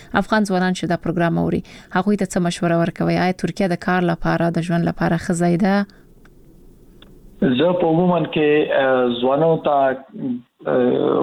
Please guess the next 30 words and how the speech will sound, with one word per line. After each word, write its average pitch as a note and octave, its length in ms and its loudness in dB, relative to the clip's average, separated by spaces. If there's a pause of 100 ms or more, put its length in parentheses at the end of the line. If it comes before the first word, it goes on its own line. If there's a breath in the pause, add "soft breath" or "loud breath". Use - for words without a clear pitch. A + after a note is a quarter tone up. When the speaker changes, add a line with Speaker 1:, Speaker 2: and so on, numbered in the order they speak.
Speaker 2:
غونډه C#3 380 2
ووایم، D#3 400 2 (440 loud breath)
هغه F#3 220 2
ځوانان D#3 300 2
چې - 180 -2
غواړي D3+ 220 2
دلته C3 240 0
زده E3 240 0
کړو D3+ 180 -2
ته C#3+ 60 2
راسي، B2+ 360 -2 (260)
اه، A#2+ 440 2
خو B2 140 -2 (480)
کېدای D3+ 300 2
شي B2 120 0
چې B2 40 -2
راسي، B2 320 0
مشکل B2+ 300 2
نه D3 60 4
ده. C3 100 0
خو C3 160 -2
زه D3+ 80 2
به D#3+ 100 2
تر D#3 140 -2
ډېره F3 260 2
حده E3 120 2
پورې D#3 200 0
ورته D3 240 2
اروپا، C#3+ 300 0 (220)
اه، C3 180 2